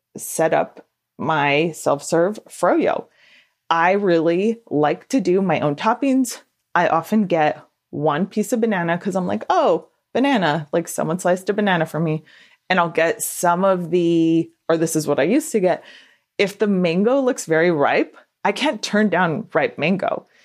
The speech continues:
So I will get a couple of the, like, best fruits, and I'm getting it with the spoon. I'm not, like, you can be particular about these things.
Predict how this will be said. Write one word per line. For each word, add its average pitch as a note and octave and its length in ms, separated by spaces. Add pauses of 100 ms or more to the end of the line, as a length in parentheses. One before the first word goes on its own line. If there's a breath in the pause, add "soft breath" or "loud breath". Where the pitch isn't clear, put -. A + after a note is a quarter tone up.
(380 soft breath)
So F3 400
I F3+ 160
will G3+ 140
get F#3+ 180
a F3+ 60
couple F#3+ 400
of E3+ 200
the, D#3 140
like, C#3 340 (140)
best - 520 (220)
fruits, - 1160 (140)
and D4 100
I'm D4+ 180
getting G#4+ 280
it - 140
with C#4+ 180
the C4 80
spoon. C4+ 320
I'm G3 140
not, G3+ 200
like, G3 360
you F#3 280
can A#3+ 220
be B3+ 220
particular G#3 640
about D#3 240
these D#3 200
things. D#3 400